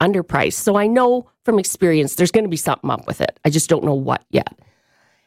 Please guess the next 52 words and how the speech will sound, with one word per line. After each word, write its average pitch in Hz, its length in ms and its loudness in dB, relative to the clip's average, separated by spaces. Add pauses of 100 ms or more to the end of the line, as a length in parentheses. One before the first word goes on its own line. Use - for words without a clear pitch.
(160)
And, 180 360 2
uh, 165 180 2
set 254 220 -2
up 302 140 -2
the 311 80 6
appointment, 190 520 0
and 226 140 0
I 214 100 0
kinda 349 300 0
thought, 277 240 0
looking 233 260 -2
at 160 80 -2
the 180 60 -2
photos, 196 480 0
'cause 208 160 0
I 202 60 4
just 226 200 -2
went 214 160 0
through 170 140 2
them 160 140 2
quickly, 151 420 0 (260)
"There's - 140 0
something 370 220 2
up 349 100 0
with 220 100 0
that - 180 0
flooring, 156 500 2
but 135 100 0
I'm 160 100 2
not 214 200 0
quite - 260 -2
sure." - 320 -4 (500)
As 190 100 0
soon 294 500 4
as 240 120 2
I 202 140 2
opened 175 320 2
the 151 80 2
door, 127 420 -2 (220)
I 165 120 0
knew 165 200 2
why 139 280 0
it 127 100 -6
hadn't - 260 -6
sold. - 400 -2 (400)
This 277 280 2
was 254 140 2
a 233 40 4
very 202 500 0
bold 180 400 0
flooring 160 460 2
choice, - 640 -6